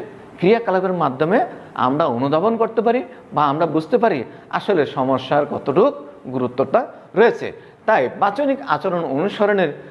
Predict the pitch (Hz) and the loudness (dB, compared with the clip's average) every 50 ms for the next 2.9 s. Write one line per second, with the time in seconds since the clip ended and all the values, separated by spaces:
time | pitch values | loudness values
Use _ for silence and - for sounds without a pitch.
0 | - - 143 117 127 139 143 160 175 175 175 156 143 123 135 135 - 220 220 214 | -12 -10 -4 0 2 2 2 2 -2 -4 -8 -12 -8 -6 -6 0 0 2 2 4
1 | 233 226 233 233 226 220 - - - - - - - - - 185 180 - - 190 | 4 4 4 2 2 0 -2 -6 -14 -18 -18 -20 -14 -4 0 0 0 2 2 2
2 | 208 208 208 - - 226 233 226 226 165 151 165 180 160 135 117 113 | 0 0 0 0 0 0 0 0 0 0 0 2 2 2 2 0 -2